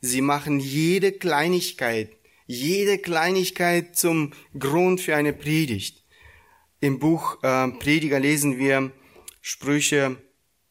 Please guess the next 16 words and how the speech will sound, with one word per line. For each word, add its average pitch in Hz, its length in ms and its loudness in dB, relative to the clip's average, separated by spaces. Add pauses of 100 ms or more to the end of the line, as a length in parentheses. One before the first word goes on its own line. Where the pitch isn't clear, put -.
(720)
äh, 113 180 -2
Entschuldigung, 110 380 -4
Sprüche, 139 600 -2 (1000)
äh, 113 260 -2
neunzehn, 131 600 0
äh, 123 320 -2
Vers 123 300 -2
elf. 143 460 0 (2500)
Einsicht 151 760 -2 (200)
macht 139 520 -2
einen 131 300 0
Menschen 135 680 0 (200)
langsam 131 640 -2
zum 113 200 -6
Zorn 131 520 -4 (420)
und 127 540 -2